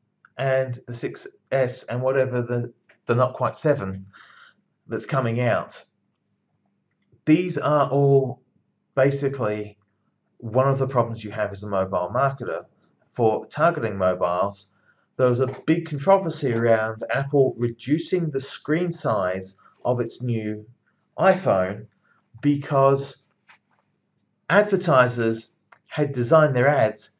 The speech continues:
to fit on the bigger screens and hadn't designed them with scaling in mind. The fact that people were unable to hold the phone, so you literally couldn't shout,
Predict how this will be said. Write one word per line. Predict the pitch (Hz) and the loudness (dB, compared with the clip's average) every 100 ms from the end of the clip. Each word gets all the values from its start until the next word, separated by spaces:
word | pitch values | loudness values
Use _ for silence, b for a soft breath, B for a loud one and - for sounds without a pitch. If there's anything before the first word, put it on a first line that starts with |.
| - | -18
to | 139 | -10
fit | - 147 | -6 -4
on | 127 | -2
the | 117 | -4
bigger | 120 101 | -2 -4
screens | 101 - 139 147 92 80 - - - b - | -6 -6 -2 -2 -2 -8 -14 -20 -20 b -10
and | 117 | -8
hadn't | 120 131 127 123 | -2 -2 -2 -6
designed | 120 117 101 | -4 -2 -2
them | 101 | -4
with | 92 | -10
scaling | - - 147 147 117 | -8 0 2 2 0
in | 95 | -2
mind. | 92 80 73 - - _ _ _ b b b b | -4 -4 -8 -14 -20 _ _ _ b b b b
The | 156 | -2
fact | 143 208 - - | 4 4 2 0
that | 175 156 - | 0 0 -4
people | - 175 170 143 | -6 -4 0 4
were | 143 | 4
unable | 139 139 135 127 123 | 4 2 2 0 -4
to | - 123 | -8 -12
hold | - - 143 131 120 117 - - | -6 2 4 4 0 -6 -10 -8
the | 110 | -8
phone, | - 175 151 110 90 - _ _ _ _ _ _ _ _ _ | 0 4 4 4 -4 -10 _ _ _ _ _ _ _ _ _
so | - | -6
you | 110 113 | -4 -2
literally | 165 208 208 87 | 2 2 2 -4
couldn't | - 165 139 | -2 -2 -2
shout, | - 107 87 - | -6 -2 0 -2